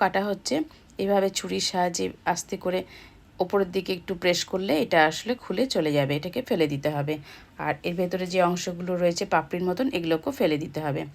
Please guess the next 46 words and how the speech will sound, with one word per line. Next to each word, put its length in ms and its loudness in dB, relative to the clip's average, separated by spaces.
এটা 180 -2
ফেলে 260 0
দেওয়া 220 4
হবে। 220 4
এবার 160 2
এগুলোকে 360 -2
একটা 180 -4
একটা 160 -8
করে 120 4
লেয়ার 300 8
লেয়ার 240 6
করে 140 2
এভাবে 240 0
খোলা 320 4
যায়। 160 2
এভাবে 320 0
আস্তে 200 -6
আস্তে 180 -4
হাতে 280 -2
করে 180 2
করে 200 0
টেনে 240 2
টেনে 180 0
খুলে 280 0
নিতে 240 -2
হবে। 160 -2
তো 40 -10
এইভাবে 280 2
কেটে 260 0
নিতে 200 -2
হবে। 180 4
এখানে 280 -2
যে 120 0
শক্ত 220 -2
অংশটা 400 -2
আছে, 160 -2
এটাকেও 320 0
আমি 160 0
ছুরির 260 0
সাহায্যে 340 0
এভাবে 240 0
কেটে 260 -2
নিলাম। 200 2
এই 120 4
শক্ত 260 -2
অংশগুলো 460 2